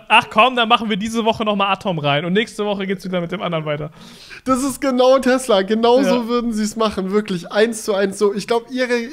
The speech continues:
Speaker 2: ihre Herangehensweise ist halt, desto früher wir anfangen, Autos mit diesen besseren Chips auszuliefern, desto mehr potenzielle Kunden haben wir in dem Moment, wo wir bei uns,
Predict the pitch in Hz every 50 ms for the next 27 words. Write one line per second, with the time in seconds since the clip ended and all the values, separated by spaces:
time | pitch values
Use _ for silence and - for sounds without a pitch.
0 | 359 - 320 240 240 233 233 220 208 202 196 208 208 220 220 220 214 202 - 202
1 | 202 196 190 196 202 208 208 - 196 196 190 196 185 - - 185 165 - - -
2 | 202 233 269 269 254 - - - 202 185 - - - - - 226 262 294 285 -
3 | - 165 156 160 185 220 240 214 - - 196 208 233 220 247 214 - - 208 185
4 | - 202 196 180 180 175 180 202 208 208 214 196 190 175 - - 185 - - -
5 | - 208 214 233 220 - - 147 139 135 143 139 - 165 180 185 196 - - -
6 | - - - - 180 170 175 190 180 185 190 208 220 233 226 226 - - 247 240
7 | 226 226 214 208 - - 208 202 202 196 196 - - 233 233 220 208 208 185 170
8 | 160 185 196 214 220 214 185 151 143 151 180 196 190 185 165 151 180 208 214 214
9 | 208 196 202 208 208 208 208 202 190 175 185 175 165 165 160 170 220 208 220 240
10 | 240 - -